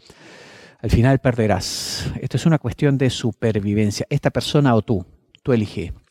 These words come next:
Trabajador dependiente profesional de Piscis esta semana. Muchas promesas, muchos ofrecimientos, pero al final parece que muy pocas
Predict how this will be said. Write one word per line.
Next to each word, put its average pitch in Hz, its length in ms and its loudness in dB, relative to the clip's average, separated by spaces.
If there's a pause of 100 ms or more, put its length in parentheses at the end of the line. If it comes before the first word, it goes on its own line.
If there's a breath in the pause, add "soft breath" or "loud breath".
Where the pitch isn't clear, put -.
(600 loud breath)
Trabajador 143 560 4
dependiente 117 1000 4
profesional 101 1500 0
de 113 260 0
Piscis - 760 -6 (100)
esta 98 640 -2
semana. 113 840 0 (920 soft breath)
Muchas 151 400 2
promesas, 139 640 0
muchos 131 460 -2
ofrecimientos, 117 840 -2
pero 104 240 2
al 95 120 2
final 107 680 0 (440)
parece 113 640 -4
que 117 420 -2
muy 107 340 0
pocas 120 540 -2